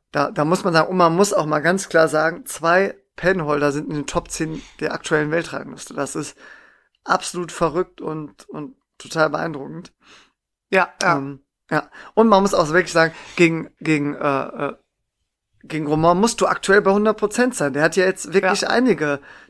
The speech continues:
Speaker 1: Top-Spieler bezwungen. Der hat jetzt sich mal eben ein, ein Apollonia mit drei null reingeschraubt, das, und ein Apollonia, der aktuell in sehr, sehr guter Form ist, hat ja
Speaker 2: Ja.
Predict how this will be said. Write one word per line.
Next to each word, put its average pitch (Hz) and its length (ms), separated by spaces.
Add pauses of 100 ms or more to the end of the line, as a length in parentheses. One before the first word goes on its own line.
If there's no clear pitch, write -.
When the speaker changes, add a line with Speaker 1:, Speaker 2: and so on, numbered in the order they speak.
Speaker 1:
Top-Spieler 147 800
bezwungen. 151 420
Der 165 80
hat 190 100
jetzt 202 180
sich - 120
mal 170 160
eben 190 500
ein, 170 100 (220)
ein 185 200
Apollonia 190 600
mit 156 220
drei 151 180
null 143 160
reingeschraubt, 143 760
das, - 320 (280)
und 170 240
ein - 40
Apollonia, 175 520
der 160 160
aktuell 170 380
in 151 200 (320)
sehr, 180 180
sehr 185 120
guter 175 260
Form 180 340
ist, 160 280 (340)
hat - 180
ja 175 100
Speaker 2:
Ja. 160 160